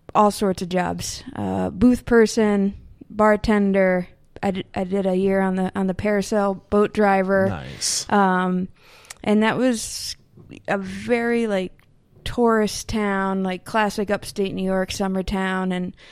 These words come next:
Speaker 1: I really enjoyed the whole atmosphere of hospitality. And I loved how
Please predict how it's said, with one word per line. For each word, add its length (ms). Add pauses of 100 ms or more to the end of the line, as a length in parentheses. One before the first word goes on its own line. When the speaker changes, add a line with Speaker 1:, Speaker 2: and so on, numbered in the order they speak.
(300)
Speaker 1:
I 100
really 360
enjoyed 680
the 240
whole 320
atmosphere 520
of 60
hospitality. 920
And 200
I 60
loved 580
how 440